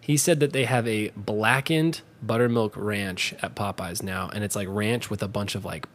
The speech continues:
like, black pepper, and it's, it's a s-, it's a spicy ranch, basically. I totally meant to go to, go over there and try it. I got busy. Sorry, Brendan. But he says that we've got to go experience that. So maybe for episode thirty-two point six,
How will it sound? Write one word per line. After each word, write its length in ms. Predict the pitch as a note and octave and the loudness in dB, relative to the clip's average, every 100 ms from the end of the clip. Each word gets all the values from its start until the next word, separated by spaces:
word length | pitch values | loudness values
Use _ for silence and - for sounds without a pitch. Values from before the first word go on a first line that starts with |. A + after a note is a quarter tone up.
| - | -12
like, 280 | - - G#2+ | -12 -10 -2
black 320 | A2 A2+ - | 0 0 -4
pepper, 420 | A#2 A2 A#2 A2 | -6 -2 0 0
and 140 | G2+ | 0
it's, 120 | G#2+ - | -6 -2
it's 140 | D3+ | 0
a 20 | D3 | 2
s-, 140 | - | 0
it's 200 | F3 D3 | -2 0
a 80 | C3+ | 0
spicy 420 | - B2+ A2 G2 | 0 0 0 0
ranch, 340 | F#2+ F#2 E2+ - | -4 -4 -6 -6
basically. 480 | F2+ - - - - - - - - | -6 -6 -10 -12 -14 -18 -18 -20 -4
I 80 | A2+ | 0
totally 420 | - D3+ E3 E3+ | 6 10 12 12
meant 180 | D#3 C#3+ | 10 8
to 100 | C3 | 8
go 120 | B2+ | 8
to, 240 | B2+ B2+ B2+ | 10 8 6
go 120 | B2 | 6
over 140 | B2+ A#2+ | 8 8
there 100 | A2+ | 4
and 80 | |
try 220 | A2 A2+ G#2+ | 4 2 2
it. 100 | - | -2
I 80 | G#2+ | 0
got 240 | A#2 G#2 | 2 2
busy. 360 | A2 G2 G2 - - | 2 0 -2 -6 -8
Sorry, 280 | - A#2 A2 | 0 2 4
Brendan. 360 | G#2 G#2 G2 G2 - - | 2 0 -2 -4 -12 -14
But 120 | - - | -8 -6
he 240 | - C3+ | 0 2
says 600 | - B2+ A#2+ A#2 A2 - - - - - | 4 4 6 4 2 -4 -10 -20 -20 -8
that 100 | G2+ | -2
we've 240 | A2 G#2+ G#2+ | 0 0 4
got 260 | A2+ A2+ | 4 4
to 80 | - | 0
go 180 | A2 G2+ | -2 -2
experience 580 | F#2 - G2+ G2 F2 - | -2 -4 -2 -2 -4 -6
that. 340 | F2+ D2+ - | -6 -8 -6
So 200 | - G#2 | -2 0
maybe 240 | G2+ A#2+ B2+ | 4 6 6
for 160 | - | 6
episode 340 | B2+ B2+ B2+ G#2+ | 6 4 2 4
thirty-two 380 | A#2 A2+ - A#2 | 4 4 0 0
point 240 | A2+ G#2 | 0 -2
six, 680 | - D3 A2+ - - - | 2 4 4 4 -2 -2